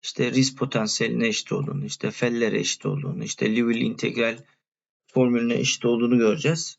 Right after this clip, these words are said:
E, o yüzden bu genelleşmiş bir integral olacak aslında. Şey,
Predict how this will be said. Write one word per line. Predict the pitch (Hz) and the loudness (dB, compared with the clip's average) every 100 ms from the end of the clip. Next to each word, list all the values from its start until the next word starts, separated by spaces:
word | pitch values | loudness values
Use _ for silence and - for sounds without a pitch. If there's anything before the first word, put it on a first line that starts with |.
| - | -4
E, | 117 | -2
o | 113 113 127 | 0 2 2
yüzden | 117 135 135 | 4 4 4
bu | |
genelleşmiş | 117 113 117 120 123 147 139 | 4 2 2 0 -2 -2 0
bir | 110 | -2
integral | 98 104 98 95 | -2 -4 -2 -2
olacak | 95 - - - | -2 -4 -6 -6
aslında. | - - - | -4 -4 -6
Şey, | - 98 - | -6 -4 -6